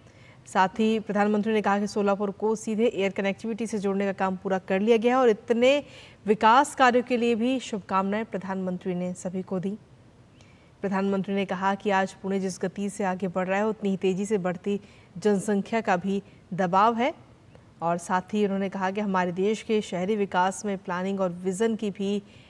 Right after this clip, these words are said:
कमी रही है पिछले सरकारों के दौरान, क्योंकि पुणे में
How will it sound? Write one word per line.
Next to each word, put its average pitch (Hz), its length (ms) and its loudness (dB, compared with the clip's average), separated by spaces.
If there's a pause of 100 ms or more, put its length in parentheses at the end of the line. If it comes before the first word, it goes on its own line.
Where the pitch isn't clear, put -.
(220)
कमी 233 280 4
रही 247 260 6
है 262 80 6
पिछले 247 320 0
सरकारों 196 460 0
के 190 120 -4
दौरान, 185 380 2 (460)
क्योंकि 240 220 2
पुणे 247 380 6
में 285 280 6